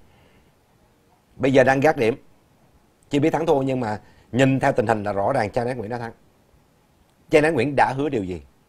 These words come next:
với cộng đồng thì nên làm. Và chúng ta, quý vị, các bạn, tôi là những người giám sát những người này. Họ làm sai, chúng ta chỉ trích, lên án, phê bình. Họ làm đúng, chúng ta ủng hộ.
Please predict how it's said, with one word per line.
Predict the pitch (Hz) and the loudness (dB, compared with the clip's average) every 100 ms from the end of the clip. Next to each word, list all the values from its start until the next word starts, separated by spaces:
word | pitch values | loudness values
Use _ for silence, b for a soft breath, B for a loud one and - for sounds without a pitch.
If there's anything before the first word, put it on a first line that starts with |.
| - | -12
với | 101 135 160 - | 2 4 4 2
cộng | 90 | -2
đồng | 85 73 _ _ _ _ _ _ _ _ _ _ _ - | -4 -8 _ _ _ _ _ _ _ _ _ _ _ -6
thì | 101 | -4
nên | 104 | -2
làm. | 101 73 - _ _ _ _ _ _ - | -4 -8 -16 _ _ _ _ _ _ -10
Và | 87 | -8
chúng | 147 160 | -4 -2
ta, | 147 123 101 - b b b - | 2 2 0 -12 b b b -4
quý | 151 | 0
vị, | 117 104 - - | 2 0 -6 -12
các | 127 | -4
bạn, | 101 95 104 - _ - | 0 0 -4 -16 _ 0
tôi | 120 117 85 - _ _ - | 2 2 0 -20 _ _ -2
là | 101 104 | 4 4
những | 101 120 | 4 -2
người | 120 90 85 | -4 -4 -4
giám | 117 | -4
sát | 135 135 | -4 -6
những | 113 | -8
người | 107 | -12
này. | 87 71 _ _ _ _ _ _ - | -12 -16 _ _ _ _ _ _ -4
Họ | 107 | 2
làm | 123 120 | 2 8
sai, | 147 135 104 - - _ - | 8 8 4 -14 -20 _ -10
chúng | 127 | -8
ta | 123 | -8
chỉ | 117 101 | -6 -6
trích, | 135 - _ _ _ - | -6 -8 _ _ _ -6
lên | 110 | -4
án, | 110 120 _ _ | -4 -6 _ _
phê | - 113 | 0 2
bình. | 95 - _ _ _ _ _ _ _ | 0 -4 _ _ _ _ _ _ _
Họ | - 117 | 0 4
làm | 123 | 6
đúng, | 127 175 - - _ _ _ _ | 4 2 -6 -20 _ _ _ _
chúng | - 131 | -8 -4
ta | 110 | -2
ủng | 110 | -2
hộ. | 92 | -4